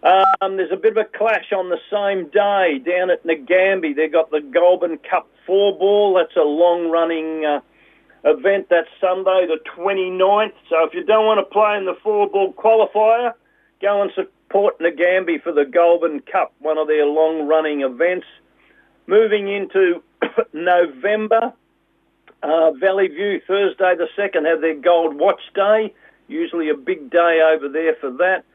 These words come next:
Then that sort of the weekend leading into the, uh, Melbourne Cup is the Shep Tournament, Friday, Saturday and Sunday.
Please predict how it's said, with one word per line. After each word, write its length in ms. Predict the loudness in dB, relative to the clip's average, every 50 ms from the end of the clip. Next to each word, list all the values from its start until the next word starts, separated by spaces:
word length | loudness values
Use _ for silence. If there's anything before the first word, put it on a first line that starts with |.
| _ _ _ _ _ _ _ _ _ -2
Then 280 | 0 0 0 2 2
that 180 | 2 2 0 0 -4 -4
sort 180 | -2 0 2
of 80 | 2 4
the 200 | 2 0 0 0
weekend 600 | 0 0 0 0 0 -2 -4 -2 -2 -2 -4 -2
leading 440 | 0 2 2 2 2 0 -2 -4 -2
into 360 | -2 -2 -4 -4 -2 -2 -2
the, 340 | 0 0 -2 0 0 0 0
uh, 140 | 2 2 2
Melbourne 480 | 2 2 4 4 4 4 2 0 -2 -4
Cup 340 | -6 -2 -2 -2 -2 -4
is 180 | -8 -8 -8 -10
the 120 | -12 -12 -12 -8 -4
Shep 180 | -4 -4 -4 _ _ _ -10 -2
Tournament, 480 | 0 2 2 2 0 -2 -2 -4 -4 _ 0
Friday, 440 | 4 4 4 4 4 0 -4 -4 -4 -4
Saturday 380 | -6 -6 -4 -4 -4 -4 -4
and 100 | -4 -8 -12 -8 -4
Sunday. 640 | -2 -2 -2 0 2 2 2 4 2 2 0 -2